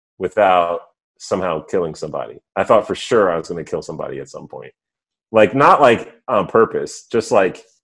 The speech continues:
hitting them with a car, by mistake bumping them off a cliff. I don't know,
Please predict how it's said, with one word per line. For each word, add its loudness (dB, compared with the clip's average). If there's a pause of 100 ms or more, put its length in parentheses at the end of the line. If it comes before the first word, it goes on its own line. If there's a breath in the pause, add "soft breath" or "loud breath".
(300)
hitting 0
them 0
with -4
a -4
car, 6
by 2
mistake -2
bumping -2
them -4
off 0
a -8
cliff. 2
I 4
don't 6
know, 0